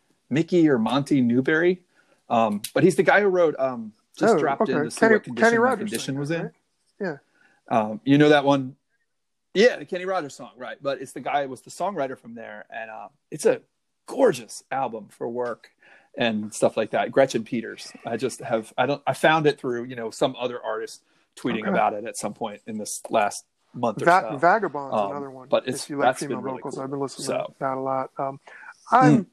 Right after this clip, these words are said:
Speaker 2: I'm a freaking cliche. I've been
Speaker 1: Cool.
Speaker 2: pretty much listening to Wilco and the Grateful Dead. And, and I got a speaker that I can put in my backpack
Speaker 1: <laughs>
Speaker 2: when I ride my bike.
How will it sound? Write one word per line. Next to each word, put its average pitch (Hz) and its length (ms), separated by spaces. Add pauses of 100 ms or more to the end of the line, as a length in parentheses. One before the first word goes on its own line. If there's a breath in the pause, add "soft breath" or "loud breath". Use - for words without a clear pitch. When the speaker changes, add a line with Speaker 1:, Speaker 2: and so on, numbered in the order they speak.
(320)
Speaker 2:
I'm 208 160
a 147 60
freaking - 300
cliche. 123 480 (160)
I've 180 140
been 147 220
Speaker 1:
Cool. - 160
Speaker 2:
pretty 202 160
much 151 220
listening 139 340
to 135 60
Wilco 131 240
and 127 80
the 120 40
Grateful 117 320
Dead. 117 320 (1500 loud breath)
And, 185 240 (100)
and 190 120
I 185 100
got 196 180
a 170 40
speaker 165 480
that 147 140
I 139 80
can 180 140
put 1077 140
in - 240
my - 100
backpack - 640
Speaker 1:
<laughs> - 40
Speaker 2:
when 143 160
I - 20 (100)
ride 139 140
my 131 100
bike. 135 300